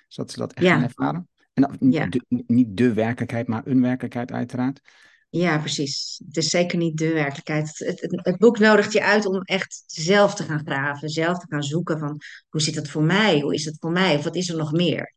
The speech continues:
Speaker 2: Wat is er nog meer uit te zoeken?" Hè, het is het topje van de ijsberg. Eh, in ieder geval mijn ijsberg. En ik ben heel benieuwd ook naar andermans ijsbergen, dus, eh, <laughs> ja.
Speaker 1: Super, dankjewel daarvoor, Daria.
Speaker 2: Graag gedaan.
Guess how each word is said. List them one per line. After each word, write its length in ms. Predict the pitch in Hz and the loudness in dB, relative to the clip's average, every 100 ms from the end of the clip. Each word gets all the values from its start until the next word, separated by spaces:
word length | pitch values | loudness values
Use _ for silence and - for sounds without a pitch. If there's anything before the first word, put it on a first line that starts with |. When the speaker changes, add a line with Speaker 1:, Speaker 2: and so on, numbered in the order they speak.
| _ _ | _ _
Speaker 2:
Wat 80 | - | -12
is 60 | |
er 60 | - | -8
nog 100 | 135 | -2
meer 220 | 160 160 | 0 2
uit 220 | - 151 | 0 -4
te 80 | 135 | -6
zoeken?" 360 | 127 - - - _ - - - | -10 -10 -12 -16 _ -20 -20 -16
Hè, 80 | - | -6
het 100 | 180 | -4
is 120 | 185 | -2
het 160 | 160 156 | -4 0
topje 280 | 208 - 175 | 0 0 -2
van 140 | 165 | -4
de 60 | 156 | -2
ijsberg. 720 | - - 151 190 - - - | -4 -6 -6 -6 -8 -8 -10
Eh, 100 | - | -8
in 360 | 135 131 131 131 | -4 -4 -4 2
ieder 160 | 185 | 4
geval 180 | 180 185 | 4 4
mijn 220 | 165 156 | 4 4
ijsberg. 540 | 147 147 151 156 233 269 - - _ _ _ | 2 0 -2 0 0 0 -10 -20 _ _ _
En 100 | - | -6
ik 60 | 151 | -2
ben 120 | 156 | -2
heel 220 | 165 196 | 2 4
benieuwd 300 | 202 180 175 | 4 2 0
ook 60 | 170 | -2
naar 100 | 160 | -2
andermans 480 | 196 202 196 202 | -2 -2 0 -2
ijsbergen, 680 | - 156 185 185 175 196 - | -4 -4 -4 -2 -2 -2 -4
dus, 260 | 180 156 156 | -6 -6 -4
eh, 240 | 160 156 160 - | -2 -2 -4 -2
<laughs> 100 | 214 - 208 208 - 185 - 185 - 185 180 _ _ _ _ _ - 330 269 247 233 214 - | -2 0 -4 -4 -6 -8 -6 -8 -8 -10 -10 _ _ _ _ _ -8 -4 -4 -4 -6 -8 -6
ja. 380 | 185 156 151 - _ _ | -4 -4 -6 -14 _ _
Speaker 1:
Super, 260 | - 135 | -4 -2
dankjewel 360 | 113 110 113 107 | -4 -4 -4 -6
daarvoor, 280 | 104 113 110 | -6 -8 -10
Daria. 260 | 110 120 - _ _ _ _ _ _ _ _ _ _ | -10 -12 -18 _ _ _ _ _ _ _ _ _ _
Speaker 2:
Graag 260 | - 165 | -4 -2
gedaan. 400 | 156 139 143 - | -2 -4 -6 -8